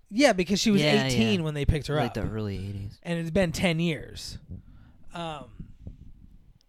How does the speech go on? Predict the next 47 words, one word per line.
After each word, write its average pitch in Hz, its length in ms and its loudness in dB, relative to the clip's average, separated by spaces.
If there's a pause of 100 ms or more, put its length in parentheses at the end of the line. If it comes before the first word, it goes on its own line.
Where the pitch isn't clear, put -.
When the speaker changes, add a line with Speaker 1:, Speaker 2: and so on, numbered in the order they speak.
(600)
Speaker 1:
so 190 220 6
yeah, 208 220 4
it 160 40 4
would 180 80 8
have 180 80 6
been 190 100 4
the 180 80 2
late 185 320 2
eighties. 147 680 -6 (480)
Um, 147 300 -4
and 170 200 -4
Speaker 2:
Or, - 20 2
Speaker 1:
they're 170 100 2
Speaker 2:
like, 147 200 2
Speaker 1:
like, 208 140 -10
Speaker 2:
early 104 480 -8 (600)
or 135 80 -12
mid 117 260 -6
eighties. 98 520 -14 (640)
Speaker 1:
Yeah, 269 160 0
Speaker 2:
She 220 80 0
was, 240 80 0
Speaker 1:
'cause 254 60 0
Speaker 2:
like, 214 260 -2 (500)
I 196 40 0
don't 196 80 0
Speaker 1:
this 156 80 -2
Speaker 2:
know, 135 60 -2
like, 131 120 -4
seven, 120 720 -6
right? 123 320 -12 (480)
Speaker 1:
Seven 233 300 0
or 185 80 4
eight, 170 360 2
and 170 140 -6
she 185 80 -2
would 175 60 4
have 165 80 4
been 165 100 2
eighteen, 165 400 -4
so 185 80 -2
it 170 60 2
would 160 80 -2
have - 0 -
been 160 100 0
ten 156 220 -2
years. 156 340 -4